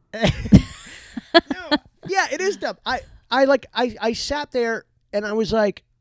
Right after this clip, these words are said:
"Damn, people die within six months of their birthday." Like, of course they do. You're always within six months of your birthday.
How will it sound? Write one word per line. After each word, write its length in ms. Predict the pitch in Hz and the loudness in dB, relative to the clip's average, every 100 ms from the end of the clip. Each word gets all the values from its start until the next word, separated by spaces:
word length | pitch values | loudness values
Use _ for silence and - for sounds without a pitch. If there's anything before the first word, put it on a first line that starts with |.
| _ _ _ _ _ _ _ | _ _ _ _ _ _ _
"Damn, 460 | - 214 240 110 110 _ _ | -6 -4 -6 -8 -16 _ _
people 300 | 202 226 240 | -2 0 -2
die 260 | 151 151 | -4 -6
within 220 | 196 180 160 | -6 -6 -10
six 240 | - - | -12 -12
months 140 | 208 | -12
of 40 | - | -10
their 60 | |
birthday." 260 | 180 269 196 | -6 -4 -2
Like, 180 | 160 156 _ - | -2 -4 _ -6
of 80 | 269 | 0
course 260 | - 403 - | 4 4 2
they 120 | 262 | -4
do. 260 | 180 143 113 - | -4 -6 -10 -4
You're 180 | 359 - | -4 0
always 540 | 269 330 359 294 233 | 6 8 8 2 -2
within 240 | 254 233 | -8 -6
six 260 | 262 320 - | -4 -4 -2
months 220 | 330 311 | 0 0
of 60 | 311 | -2
your 100 | 330 | -6
birthday. 300 | 349 359 220 | -8 -8 -10